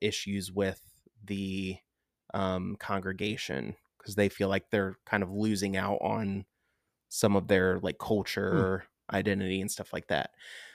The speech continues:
Speaker 1: So they said it goes both ways in that instance. Um, so I thought that was very interesting. And then also a lot of churches,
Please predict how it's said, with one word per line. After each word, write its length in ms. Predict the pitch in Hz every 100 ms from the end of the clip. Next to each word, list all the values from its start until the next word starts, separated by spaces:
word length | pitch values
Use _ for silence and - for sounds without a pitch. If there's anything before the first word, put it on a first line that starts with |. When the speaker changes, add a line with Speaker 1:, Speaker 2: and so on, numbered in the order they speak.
| -
Speaker 1:
So 480 | - 123 117 117 117 - _
they 100 | 139 143
said 180 | 180 175
it 60 |
goes 240 | 131 135 120
both 300 | 120 117 -
ways 440 | 110 107 113 117 120
in 140 | 113
that 180 | 113 -
instance. 720 | 120 - 131 123 - - - _ -
Um, 560 | 107 98 92 90 90 - _ _ _ _ _ _ _ _ -
so 140 | -
I 60 | 110
thought 180 | 117 110
that 80 | 107
was 140 | 101
very 200 | 104 107
interesting. 560 | 107 - - 104 104 101 - - -
And 100 | 113
then 100 | 117
also 720 | - 117 113 127 117 113 110 -
a 60 |
lot 200 | 107 107 104
of 100 | -
churches, 600 | - 107 - 104 101 -